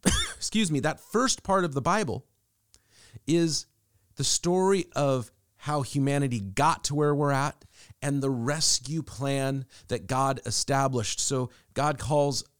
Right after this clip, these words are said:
one person out of the whole world, Abraham, and he says, "I'm gonna, through you, bless the whole world." And it's the story of Abraham and his kids and his grandkids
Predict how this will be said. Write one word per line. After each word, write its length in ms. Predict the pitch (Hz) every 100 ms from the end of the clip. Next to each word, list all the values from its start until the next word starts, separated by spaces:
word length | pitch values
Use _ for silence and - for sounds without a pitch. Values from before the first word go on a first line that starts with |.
| _
one 440 | 110 123 160 170
person 520 | 151 165 147 - 127 113 _ -
out 220 | 127 147
of 260 | 151 123 - - -
the 80 | 117
whole 200 | 160 139
world, 300 | 139 131 -
Abraham, 460 | 143 139 127 127
and 60 | 117
he 40 | 117
says, 200 | 135 127
"I'm 120 | 151
gonna, 300 | 170 139 107
through 240 | - 143 147
you, 560 | 131 139 185 135 123 - _ _ -
bless 240 | 147 143
the 120 | -
whole 200 | 127 139
world." 320 | 127 139 127 123
And 180 | 123 - -
it's 140 | -
the 120 | 127
story 440 | 127 - 151 147 139
of 100 | 135
Abraham 600 | 143 139 127 123 104 98 - _ _ _ _ _ _ _ -
and 100 | 131
his 160 | 127 -
kids 460 | - 156 147 123
and 80 | 120
his 140 | 120
grandkids 640 | - 135 135 131 127 117